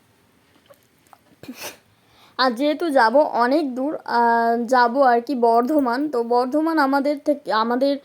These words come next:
আমরা যেখানে থাকি তার থেকে অনেকটা দূর। আর তারপরে আমরা বাসে বসে পড়েছিলাম, আর বাস যাচ্ছিল। আর এখন তো প্রায় অনেক রাত, আমরা বেরিয়েছিলাম দুপুর দুটোতে, আর আমাদের প্রায় সাত আট ঘন্টার ডিউ-, আহ, মানে জার্নি ছিল এটা।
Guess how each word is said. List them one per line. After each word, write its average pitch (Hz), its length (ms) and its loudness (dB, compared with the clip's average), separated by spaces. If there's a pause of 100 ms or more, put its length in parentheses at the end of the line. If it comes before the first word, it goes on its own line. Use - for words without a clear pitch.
(140)
আমরা 254 280 2
যেখানে 285 360 -2
থাকি 277 240 -6
তার 226 200 0
থেকে - 220 -8
অনেকটা 262 580 -2
দূর। 262 240 -4 (840)
আর 262 100 -2
তারপরে 294 420 2
আমরা 320 220 0
বাসে 240 360 -2
বসে 254 300 -2
পড়েছিলাম, 254 600 -2 (280)
আর 226 140 2
বাস 226 360 2
যাচ্ছিল। 240 640 -2 (320)
আর 226 200 4
এখন 294 320 0
তো 330 100 -2
প্রায় 294 320 0
অনেক 262 420 0
রাত, 262 200 2
আমরা 240 240 2
বেরিয়েছিলাম 294 580 0
দুপুর 285 280 -4
দুটোতে, 254 680 -2 (280)
আর 226 360 6
আমাদের 247 420 0
প্রায় 254 300 0
সাত 226 360 0
আট 240 200 0
ঘন্টার 254 460 -4
ডিউ-, 240 260 -6
আহ, 220 260 0
মানে 220 240 -2
জার্নি 226 460 0
ছিল 247 280 -4
এটা। 226 360 -2